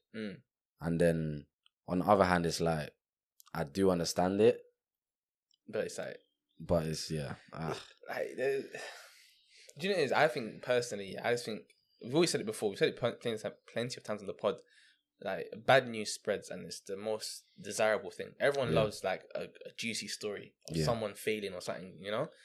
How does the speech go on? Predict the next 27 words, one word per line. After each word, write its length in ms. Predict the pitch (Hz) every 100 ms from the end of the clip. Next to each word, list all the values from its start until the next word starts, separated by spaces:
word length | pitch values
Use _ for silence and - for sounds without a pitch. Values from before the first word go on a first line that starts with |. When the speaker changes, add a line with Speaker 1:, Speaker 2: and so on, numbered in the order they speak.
| -
Speaker 2:
That's 180 | 101 -
the 120 | 80
whole 220 | 80 95
basis 280 | 82 87 80
of 100 | 73
Twitter. 240 | - 73 - _ _
Speaker 1:
The 60 | -
whole 180 | - 147
bit, 180 | 147 -
exactly. 400 | 123 139 135 -
The 100 | 101
whole 100 | 117
Speaker 2:
Negativity. 300 | 131 98 90
Speaker 1:
basis. 140 | 80 78 -
Exactly. 580 | 139 143 233 - 151 113 -
And 180 | 127 - -
I 80 | 131
feel 180 | 214
like 240 | 175 135 - - - -
it 100 | -
comes 240 | - 185 151
down 120 | 131
to, 80 | 113
like, 220 | 101 95 - - _ -
just 220 | 120 -
clicks, 360 | - 123 - 85
likes, 720 | 104 104 104 - - -